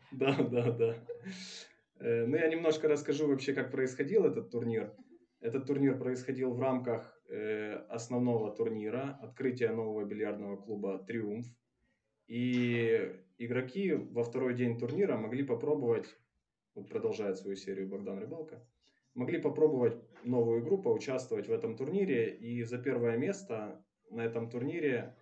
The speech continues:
игроки получали приз, кий от компании «АС», за что мы благодарим компанию «АС». Так вот, э, это был второй день основного турнира.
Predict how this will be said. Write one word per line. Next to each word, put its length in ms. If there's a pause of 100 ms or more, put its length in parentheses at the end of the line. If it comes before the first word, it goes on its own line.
(240)
игроки 360
получали 560
приз, 540 (840)
кий 540
от 160
компании 680
«АС», 520
за 180
что 360
мы 560 (340)
благодарим 540
компанию 560
«АС». 220 (920)
Так 160
вот, 360
э, 580
это 180
был 180
второй 320
день 480 (340)
основного 580
турнира. 720